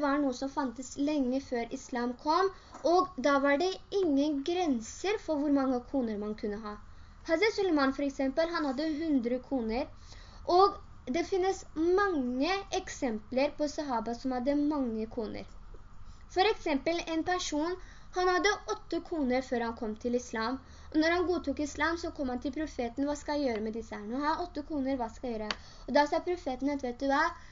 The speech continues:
De fire du liker aller best, de kan du beholde, de kan du på en måte fortsette å være med, og de fire som på en måte du kanskje ikke er så fornøyd med, de kan du skille deg ifra.»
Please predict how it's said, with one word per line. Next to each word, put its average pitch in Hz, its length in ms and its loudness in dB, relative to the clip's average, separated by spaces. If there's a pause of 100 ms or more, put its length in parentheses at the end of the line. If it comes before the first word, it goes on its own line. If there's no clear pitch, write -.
(360)
De 320 80 10 (160)
fire 285 560 2 (160)
du 240 180 0
liker 277 480 2 (320)
aller 240 400 4
best, 339 320 0 (640)
de 247 240 2
kan 294 160 4
du 269 80 2
beholde, 254 400 0 (960)
de 277 80 2
kan 285 160 0
du 285 80 2
på 285 80 -4
en 277 60 2
måte 262 180 0
fortsette 262 320 -4
å 269 80 2
være 233 240 -2
med, 359 240 0 (140)
og 269 160 2
de 320 100 4
fire 262 480 0
som 285 220 0
på 311 80 -4
en 302 80 0
måte 277 240 2 (1080)
du 277 240 0
kanskje 294 300 0
ikke 320 100 4
er 311 80 0
så 240 160 0
fornøyd 240 400 0
med, 339 80 0 (240)
de 254 160 0
kan 233 160 -2
du 240 80 2
skille 214 240 -2
deg 202 160 -4
ifra.» 208 240 -8